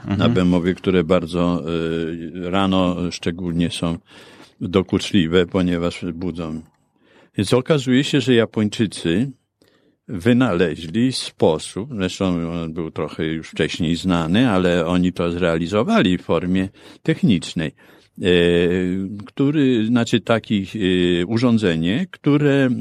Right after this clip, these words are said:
Speaker 1: wychwytuje fale, e, akustyczne hałasującego jakiegoś,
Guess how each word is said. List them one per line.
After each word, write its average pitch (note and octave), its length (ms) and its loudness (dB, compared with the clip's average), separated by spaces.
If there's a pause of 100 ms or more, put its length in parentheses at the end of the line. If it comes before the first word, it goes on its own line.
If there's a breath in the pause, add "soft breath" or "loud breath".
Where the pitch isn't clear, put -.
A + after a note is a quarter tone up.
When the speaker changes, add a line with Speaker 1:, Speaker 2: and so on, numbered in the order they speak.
(160)
Speaker 1:
wychwytuje G2 920 2
fale, E2+ 560 0 (480)
e, D#2+ 60 -4
akustyczne F2 880 0 (280)
hałasującego E2+ 920 -2
jakiegoś, D2+ 540 -2